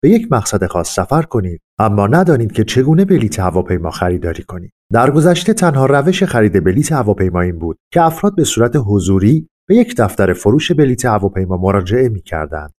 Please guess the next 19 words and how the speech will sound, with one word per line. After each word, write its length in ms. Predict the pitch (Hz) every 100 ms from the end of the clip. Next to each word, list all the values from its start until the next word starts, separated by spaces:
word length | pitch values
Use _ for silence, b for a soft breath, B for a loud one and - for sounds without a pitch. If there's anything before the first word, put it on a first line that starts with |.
| _
و 60 | 104
اقدام 440 | 104 98 98 156 165
به 80 |
خرید 420 | 156 120 117 113 107
بلیت 280 | 107 131
هواپیما 540 | 151 135 113 107 95 95
می‌کردند. 680 | 80 - 82 - - _ _ _
اما 260 | 185 208 185
در 180 | 120 113
حال 240 | 139 202
حاضر 480 | 143 117 85 92 78 _ _
نحوه 420 | 151 180 180 226 220
خرید 440 | - 135 175 170
بلیت‌های 460 | 120 101 - 151 180
هواپیما 500 | 123 92 95 87 85
بسیار 460 | 104 - 170 175
متفاوت 540 | 160 - 113 117 110 110
شده 280 | 87 76
است 300 | 71 71 -